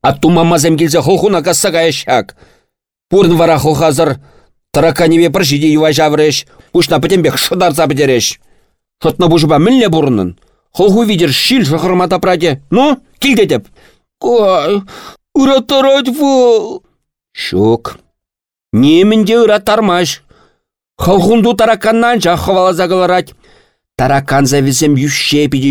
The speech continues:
юратмаҫҫӗ. Тӑвардан да хӑраҫҫӗ. Ак кунда акшапла выртта, нача страх кӑларса яратып. Килте теп». Микки чӗнмерӗ.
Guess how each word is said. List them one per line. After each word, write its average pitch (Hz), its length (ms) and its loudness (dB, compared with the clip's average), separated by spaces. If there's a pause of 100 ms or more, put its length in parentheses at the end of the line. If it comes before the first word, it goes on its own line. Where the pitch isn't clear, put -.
юратмаҫҫӗ. 131 720 -4 (440)
Тӑвардан 147 460 2
да 131 100 0
хӑраҫҫӗ. 123 680 -2 (560)
Ак 143 240 -2
кунда 127 240 0
акшапла 135 340 -2
выртта, 131 640 -2 (420)
нача 143 380 -2
страх 143 300 -2
кӑларса 131 300 0
яратып. 120 400 0 (880)
Килте 247 320 0
теп». - 180 -2 (840)
Микки 98 340 -4
чӗнмерӗ. 127 540 -4